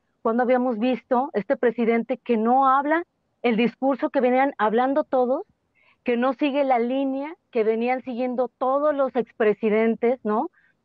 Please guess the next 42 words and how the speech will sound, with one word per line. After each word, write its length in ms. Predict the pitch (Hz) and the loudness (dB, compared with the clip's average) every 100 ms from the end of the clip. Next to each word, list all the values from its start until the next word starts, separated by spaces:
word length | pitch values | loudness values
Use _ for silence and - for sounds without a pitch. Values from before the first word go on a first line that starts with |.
| - | -2
No, 260 | 220 269 277 | 0 2 0
no 160 | 254 | 0
solamente 960 | 254 294 285 254 254 247 294 277 262 240 | 0 0 0 2 0 0 0 2 2 2
hablamos 580 | 202 214 220 247 277 202 | 2 2 2 2 0 2
de 320 | 226 208 185 _ _ | 2 2 0 _ _
el 120 | 208 202 | -4 0
poder 320 | 208 208 233 | 0 0 0
político, 720 | 254 226 240 269 254 220 214 | 0 0 -2 -4 -8 -6 -4
¿no? 320 | 196 226 339 - | -2 -2 -4 -4
Sino 180 | 226 214 | -2 0
de 60 | |
los 140 | 202 - | -2 -2
poderes 420 | 208 214 233 254 - | 2 2 2 -2 -4
fácticos, 560 | 240 - 247 - 208 | -4 -4 -8 -4 -2
de 100 | 196 | -2
cómo 300 | - 233 262 | 0 -2 -2
todos 340 | - 269 285 294 | -2 0 0 0
ellos 260 | 254 269 - _ _ _ _ | 0 0 -2 _ _ _ _
se 80 | - | -2
hicieron 420 | 214 262 254 269 247 | 0 0 0 -2 -6
una, 380 | 269 339 294 | -6 -4 -6
¿no? 260 | 202 208 294 | -6 -8 -10
Un 160 | 247 254 | -10 -6
solo 280 | 269 247 269 | -2 -2 -2
poder, 400 | - 190 202 226 | -2 0 0 0
¿no? 160 | 214 | -4
Porque 260 | 220 208 220 | -4 -4 -6
si 60 | - | -2
cre-, 160 | 226 | 0
yo 120 | 220 233 | 2 0
creo 120 | 262 | 0
que 100 | 277 | -2
si 100 | 233 | 0
decimos 420 | 208 233 233 247 | 0 0 -2 0
que 120 | - | 0
gobernó 380 | 196 196 190 208 | 2 2 2 0
el 80 | 226 | 0
prian, 320 | 240 214 220 | 0 0 0
pues 160 | 240 220 | -2 -4
estamos 320 | 196 226 294 | -2 -4 -2
equivocados, 680 | 233 - 170 165 226 311 240 - | -4 -4 -4 0 2 4 2 0
porque 300 | 190 208 | -2 -2